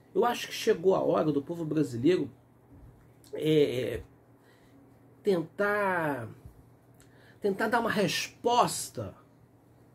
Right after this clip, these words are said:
na urna eleitoral. Precisava dar uma resposta. Eu não sei o que, que deveria acontecer, ou melhor, eu sei, eu acho que o povo brasileiro,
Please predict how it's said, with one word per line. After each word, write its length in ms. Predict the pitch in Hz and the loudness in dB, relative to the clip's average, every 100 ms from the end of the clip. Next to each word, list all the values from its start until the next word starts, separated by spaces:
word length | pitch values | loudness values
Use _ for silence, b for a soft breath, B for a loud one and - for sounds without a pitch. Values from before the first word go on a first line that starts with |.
| - - - - - - - - - _ - _ _ _ _ - - | -20 -20 -20 -20 -20 -20 -20 -20 -20 _ -20 _ _ _ _ -20 -4
na 180 | 151 165 | 4 6
urna 400 | 170 147 120 123 | 6 4 2 -2
eleitoral. 680 | 120 120 120 117 101 - - _ _ _ - - _ - - _ _ _ _ _ - - - - - - _ _ - - _ _ | -2 -4 -6 -8 -8 -12 -20 _ _ _ -20 -20 _ -20 -20 _ _ _ _ _ -20 -20 -20 -20 -20 -20 _ _ -20 -20 _ _
Precisava 400 | 196 - 202 220 | -14 -8 -2 0
dar 80 | 233 | 2
uma 100 | 233 | 0
resposta. 960 | 185 156 - - 220 190 151 - - - - - - - - - - - - _ b b b b - _ - - - - - - - | 0 -2 -4 -2 2 2 0 -8 -12 -18 -20 -20 -20 -20 -20 -20 -20 -20 -20 _ b b b b -20 _ -20 -20 -20 -20 -20 -20 -6
Eu 120 | 220 | 0
não 140 | 202 | 0
sei 300 | 156 - 233 | 0 0 0
o 60 | 185 | 0
que, 120 | - | -6
que 80 | 147 | -2
deveria 400 | 147 135 143 143 | 0 0 2 0
acontecer, 580 | 139 127 117 110 - 240 | 0 -6 -4 -8 -2 0
ou 80 | |
melhor, 280 | 214 180 185 | 2 2 2
eu 60 | 135 | 0
sei, 360 | - 208 202 | 2 4 6
eu 80 | 170 | 4
acho 220 | 170 - | 2 -2
que 60 | - | -10
o 20 | |
povo 220 | 143 175 | -6 -6
brasileiro, 540 | 156 - 135 156 170 | 0 0 2 0 2